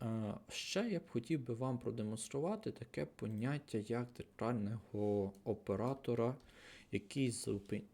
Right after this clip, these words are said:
е, який дозволяє створювати скорочений if.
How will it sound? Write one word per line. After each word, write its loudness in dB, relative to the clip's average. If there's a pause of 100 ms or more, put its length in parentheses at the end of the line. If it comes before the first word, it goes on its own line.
(100)
е, 0 (260)
який 4
дозволяє 0 (280)
створювати 0
скорочений 0
if. 4